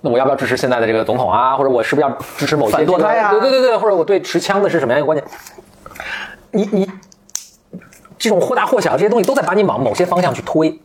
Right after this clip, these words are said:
Speaker 2: 嗯。
Speaker 1: 就什么，就影响了你的，比如说理智的思维，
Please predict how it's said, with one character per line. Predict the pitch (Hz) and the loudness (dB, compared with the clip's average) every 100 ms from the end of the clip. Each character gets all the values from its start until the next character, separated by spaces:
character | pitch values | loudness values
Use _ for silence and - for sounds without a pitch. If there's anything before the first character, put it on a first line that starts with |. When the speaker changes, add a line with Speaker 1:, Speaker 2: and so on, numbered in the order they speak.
| - | -6
Speaker 2:
嗯。 | 135 101 - - - | -4 -4 -10 -18 -4
Speaker 1:
就 | 220 | 0
什 | 160 | 0
么， | 151 | 0
就 | 202 | 2
影 | 143 | 0
响 | 180 | 0
了 | 110 | -2
你 | 120 | -2
的， | 101 | -2
比 | 107 - | -4 -4
如 | |
说 | 104 | -4
理 | |
智 | 98 - | -4 -4
的 | 95 | -4
思 | - | -4
维， | 101 | -6